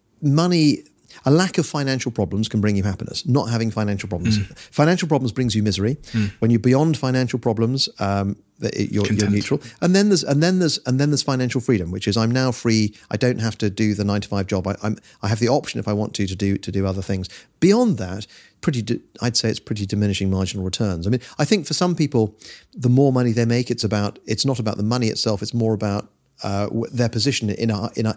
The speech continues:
Speaker 1: you know, if you're very competitive and there's a hierarchy of people and there's someone up there who's,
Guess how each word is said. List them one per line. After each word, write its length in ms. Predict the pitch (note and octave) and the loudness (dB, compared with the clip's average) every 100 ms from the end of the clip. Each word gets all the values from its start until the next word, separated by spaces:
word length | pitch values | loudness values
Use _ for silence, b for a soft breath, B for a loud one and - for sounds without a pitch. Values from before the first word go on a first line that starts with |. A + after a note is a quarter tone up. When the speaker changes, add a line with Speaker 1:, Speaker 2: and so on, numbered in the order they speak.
| B B - | B B -2
Speaker 1:
you 60 | |
know, 20 | A#2+ | 0
if 100 | C3+ | 2
you're 120 | D#3+ | 2
very 120 | D3+ | 2
competitive 540 | B2+ - C#3+ - G2 | 0 -2 -2 -2 -4
and 60 | F#2 | -2
there's 100 | G#2 | -2
a 60 | A2 | 0
hierarchy 500 | B2+ A2 G#2+ F#2+ G#2+ | 0 0 0 -2 -4
of 100 | - | 0
people 440 | G#2+ - - B B - | -2 -2 -8 B B -6
and 120 | G#2+ | -2
there's 100 | G#2 | 0
someone 220 | C3 A#2 | 2 0
up 120 | G#2 A2 | -2 -2
there 260 | A2 G2+ | -2 0
who's, 240 | G2 G2+ | -2 -2